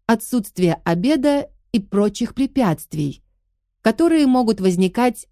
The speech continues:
на пути к здоровому образу жизни. Иногда прием отдельных витаминов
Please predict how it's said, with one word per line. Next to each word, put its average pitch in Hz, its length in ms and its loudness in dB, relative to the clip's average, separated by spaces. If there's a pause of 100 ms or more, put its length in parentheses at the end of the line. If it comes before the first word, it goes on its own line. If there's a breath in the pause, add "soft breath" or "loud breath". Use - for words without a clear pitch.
на 208 160 2
пути 202 600 0
к 196 40 -4
здоровому 190 720 0
образу 170 440 0
жизни. 175 600 -4 (1200)
Иногда 269 380 2
прием 254 480 0
отдельных 208 540 0
витаминов 247 600 0